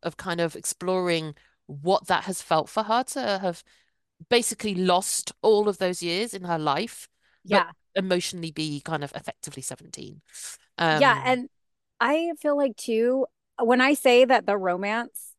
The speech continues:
Speaker 2: was only thirty percent of this drama, it's not a, I'm not joking.
Speaker 1: I don't think it's
Speaker 2: Like,
Speaker 1: even thirty percent.
Speaker 2: it's like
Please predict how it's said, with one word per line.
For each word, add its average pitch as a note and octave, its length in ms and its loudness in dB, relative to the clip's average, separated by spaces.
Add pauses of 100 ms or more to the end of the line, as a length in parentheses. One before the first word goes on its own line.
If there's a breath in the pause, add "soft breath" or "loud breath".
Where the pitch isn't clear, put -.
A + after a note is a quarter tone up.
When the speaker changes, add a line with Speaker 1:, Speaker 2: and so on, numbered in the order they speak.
Speaker 2:
was G3+ 180 2
only G3 240 -2
thirty F#3 260 0
percent F#3+ 340 -4
of F#3 40 -2
this F3+ 140 -2
drama, F3+ 480 0
it's A3+ 220 2
not B3+ 180 8
a, A3+ 160 8
I'm A3+ 140 4
not C#4 160 4
joking. G3+ 640 0
Speaker 1:
I F#3+ 100 0
don't D#4 160 0
think A#3 160 10
it's A3+ 120 10
Speaker 2:
Like, - 20 2
Speaker 1:
even G3+ 180 -4
thirty G#3 380 0
percent. F#3+ 500 0
Speaker 2:
it's C4+ 220 8
like C#4 360 6